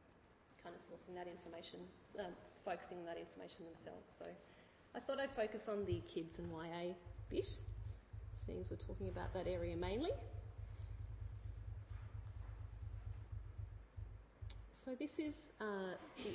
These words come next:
area they looked at in children's. So children's is everything from picture books up to middle grade, and young adult books is obviously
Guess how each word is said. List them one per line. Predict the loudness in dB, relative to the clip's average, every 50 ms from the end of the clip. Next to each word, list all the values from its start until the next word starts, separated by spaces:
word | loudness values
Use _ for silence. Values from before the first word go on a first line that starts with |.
| 6
area | 8 8 8 8 6 6 6
they | 4 4 4
looked | 2 0 -2 0 2
at | 2 2 2 0 -2
in | -2 -2 -2 -2 -4 -6 -8 -4
children's. | -2 -2 0 0 -2 -2 -2 -2 -2 -2 -4 -6 -8 -12 -14 -16 -18 -18 -8 -4
So | -4 -2
children's | 0 0 0 2 2 2 2 2
is | 0 0
everything | 0 0 0 -2 -4 -4 -4
from | -6 -8 -8
picture | -8 -8 -10 -10 -10
books | -10 -10 -6 -6 -8
up | -8 -6
to | -6
middle | -4 -4 -2 -2 -2
grade, | -2 -2 -2 -2 -4 -6 -8 -12 -14 -16 -16 -18 -18 -20 -20 -20 -20 -20 -20 -20 -20 -20 -18 -16 -16 -16 -12 -8 -6 -6
and | -4 -4 -4 -6 -6 -8 -12 -14 -16 -18 -20 -20 -12 -8 -6
young | -4 -4 -2
adult | -2 -4 -4 -6 -8
books | -12 -12 -12
is | -12 -12 -12 -12 -16 -18 -20 -18 -16 -14
obviously | -14 -14 -14 -12 -10 -10 -10